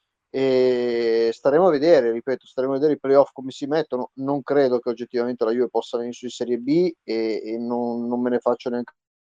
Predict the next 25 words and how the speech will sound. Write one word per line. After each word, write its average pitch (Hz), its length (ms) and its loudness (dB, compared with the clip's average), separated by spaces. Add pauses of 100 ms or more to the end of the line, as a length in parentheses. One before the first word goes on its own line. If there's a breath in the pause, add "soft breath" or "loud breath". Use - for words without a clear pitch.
(120)
una 117 160 -4
malattia. 113 520 -4 (460)
Mi 160 120 2
piacerebbe 165 540 4
che 135 80 -6
si 139 160 -10
vincessero 131 480 -4
i 123 60 -6
playoff, 120 540 0
eh, 120 220 0
quelli 127 200 -4
dei 127 100 0
gironi 131 560 0
e 120 60 -8
qualificarsi 113 640 -6
ai 117 160 0
giro-, 117 260 -6
alla 120 200 -2
playoff 120 320 -4
nazionali. 110 520 -12
Con - 140 -14
quello 160 180 2
mi 143 100 -4
piacerebbe 117 380 -2
proprio, 95 460 -6